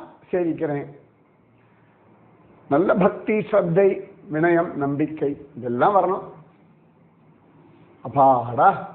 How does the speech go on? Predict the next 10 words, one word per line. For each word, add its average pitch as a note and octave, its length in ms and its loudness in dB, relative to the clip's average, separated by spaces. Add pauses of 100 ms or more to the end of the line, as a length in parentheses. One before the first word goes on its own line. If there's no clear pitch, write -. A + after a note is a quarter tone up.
(580)
என்ன G#3 140 2
திருமங்கை A3+ 400 4
ஏதாவது G#3+ 260 2
சொன்னியா A3 280 0
அவனுக்கு D3+ 340 0
இன்னைக்கு, C3+ 260 -4
அவளுக்கு C3+ 280 -2
நீ? C#3+ 160 0 (1700)
ஆ, - 200 -10
இப்ப - 180 -10